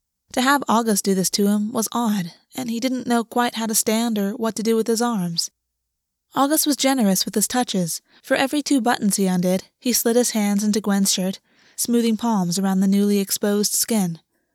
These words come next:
He rubbed circles into his side with thumbs, scratched carefully at his back. None of it hurt. When the shirt was unbuttoned, he reached up and slid it off his arms, before turning and placing it on the desk.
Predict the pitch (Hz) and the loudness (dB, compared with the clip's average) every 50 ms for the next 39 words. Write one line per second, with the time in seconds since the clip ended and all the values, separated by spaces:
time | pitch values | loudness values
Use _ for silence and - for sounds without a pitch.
0 | _ _ _ _ _ _ _ _ - - 240 226 214 202 190 190 - - - 202 | _ _ _ _ _ _ _ _ -4 0 2 2 4 2 0 0 -2 -2 0 -2
1 | 196 - - 214 208 202 202 196 202 196 190 - - 196 185 180 185 190 190 185 | -4 -2 -4 -4 -2 0 0 0 0 0 0 0 0 0 0 -2 -2 -2 -2 -4
2 | - - 196 185 185 185 196 220 - - - _ _ _ _ _ - - - - | -4 -2 -2 0 0 0 0 -2 -2 -6 -8 _ _ _ _ _ -6 -6 -4 -2
3 | 226 220 220 - - - - 254 254 233 - 190 185 185 185 190 208 202 196 - | -2 -2 -2 -4 -4 -2 0 2 2 2 0 -2 0 0 0 0 0 -2 -2 -2
4 | 226 208 180 165 151 - - _ _ _ _ _ _ _ _ _ _ _ _ _ | -2 -2 -2 -4 -8 -12 -20 _ _ _ _ _ _ _ _ _ _ _ _ _
5 | _ - 226 247 240 208 185 190 180 185 208 202 180 165 - - _ _ _ _ | _ -4 -2 0 2 2 2 0 -2 -2 -2 -4 -4 -4 -8 -12 _ _ _ _
6 | _ _ _ _ _ _ _ _ _ _ _ _ _ _ _ _ _ _ _ _ | _ _ _ _ _ _ _ _ _ _ _ _ _ _ _ _ _ _ _ _
7 | _ _ _ _ _ _ _ _ - - 254 262 269 - - 311 330 - - 302 | _ _ _ _ _ _ _ _ -6 -4 -2 0 2 2 2 2 0 0 -2 -2
8 | - - 240 226 196 190 185 - 185 185 190 - - - 233 226 226 - - - | -2 0 0 2 2 2 2 2 0 -2 -2 -4 -4 -4 -2 -2 0 0 0 0
9 | - 196 196 196 - 220 - - - 202 190 202 202 208 196 196 - 220 208 233 | 0 0 0 0 -2 -2 0 0 0 0 0 0 0 0 0 0 -2 0 0 2
10 | 220 202 180 170 170 - - - _ _ _ - - 247 - - 254 247 - 277 | 2 2 0 0 -2 -4 -6 -8 _ _ _ -10 -10 -6 0 2 0 2 2 2
11 | 262 233 202 185 185 185 190 - 202 202 190 - 208 202 202 208 196 196 190 196 | 2 2 4 4 2 0 0 0 0 0 0 0 0 0 0 2 2 2 2 2
12 | 214 208 190 170 165 - - - - | 2 0 0 0 -2 -4 -6 -6 -14